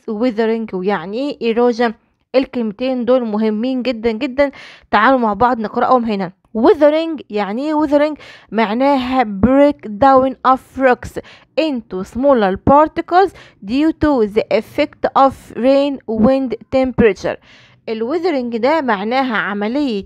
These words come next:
تكسير الصخور لإيه؟ لسمولر بارتيكلز، لجزيئات صغيرة. طيب مين اللي بيعمل كده؟ مين اللي بيعمل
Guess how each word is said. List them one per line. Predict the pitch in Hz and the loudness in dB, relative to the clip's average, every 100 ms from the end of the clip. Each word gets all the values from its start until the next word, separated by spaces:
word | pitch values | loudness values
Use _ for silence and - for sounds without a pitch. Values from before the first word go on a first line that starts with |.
| - | -8
تكسير | 196 - - 277 233 202 - | -10 -10 -6 -2 0 -2 -4
الصخور | 214 - - 311 403 - - - | -4 -4 0 4 4 2 -10 -4
لإيه؟ | 233 285 294 269 _ 202 | -2 0 -2 -6 _ -6
لسمولر | 226 220 247 285 294 269 | -6 -6 -4 -2 2 2
بارتيكلز، | 254 240 254 247 - - 196 190 | 2 2 4 2 -4 -10 -8 -8
لجزيئات | 190 254 262 202 208 196 208 247 269 277 | -6 -4 -4 -4 -4 -2 0 2 2 0
صغيرة. | - 214 226 262 339 440 - - _ | -2 0 2 4 4 4 -2 -20 _
طيب | 208 196 196 | -8 -8 -8
مين | 214 285 359 320 | -10 -8 -6 -6
اللي | 269 | -6
بيعمل | 226 277 269 254 | -2 0 0 -2
كده؟ | 226 262 254 254 - 240 | -2 0 0 -2 -10 -8
مين | 269 349 | -6 -4
اللي | 311 254 | -4 -4
بيعمل | 214 294 269 240 | -2 -2 0 -2